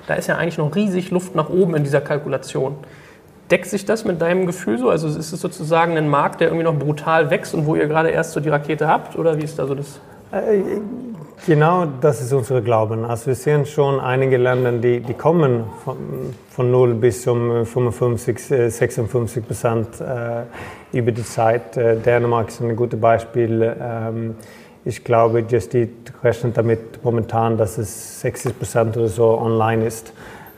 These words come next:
Speaker 2: Ähm, alle andere Märkte, die, die, die, die da sind, auch Deutschland, ist, oder viele von den europäischen sind eher um zwanzig Prozent,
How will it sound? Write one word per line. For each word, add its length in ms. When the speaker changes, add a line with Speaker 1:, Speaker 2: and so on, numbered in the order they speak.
Speaker 2:
Ähm, 580
alle 400
andere 440
Märkte, 480
die, 320
die, 500
die, 400
die 200
da 220
sind, 260
auch 220
Deutschland, 640
ist, 400
oder 160
viele 300
von 140
den 80
europäischen 420
sind 160
eher 320
um 160
zwanzig 480
Prozent, 500